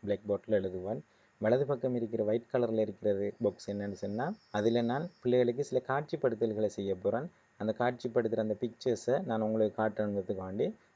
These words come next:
அந்த காட்டுற டைம்ல நான் இந்த வலது பக்க பாக்ஸ்ல அந்த பிக்சரை போடுவேன். அப்ப நான் சில பிக்சர்ஸை காட்டி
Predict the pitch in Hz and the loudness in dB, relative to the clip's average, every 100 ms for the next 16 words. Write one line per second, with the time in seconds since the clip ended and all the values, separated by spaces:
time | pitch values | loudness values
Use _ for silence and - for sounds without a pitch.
0 | - 104 101 107 98 101 101 95 110 151 | -8 -4 -2 -2 -2 -4 -6 -4 -2 -2
1 | 107 107 165 214 _ _ _ - 101 98 | -2 -4 -6 -10 _ _ _ -6 -2 2
2 | 104 98 95 104 98 - 104 123 - 104 | 2 2 0 -2 -4 -6 -4 -2 -2 -6
3 | 101 107 - 101 117 120 90 87 - 104 | -6 -8 -6 -2 2 2 2 -4 -12 -14
4 | 92 98 92 - 95 110 - 143 117 104 | -10 -8 -8 -8 -4 -6 2 2 2 0
5 | 104 95 95 | -2 -4 -4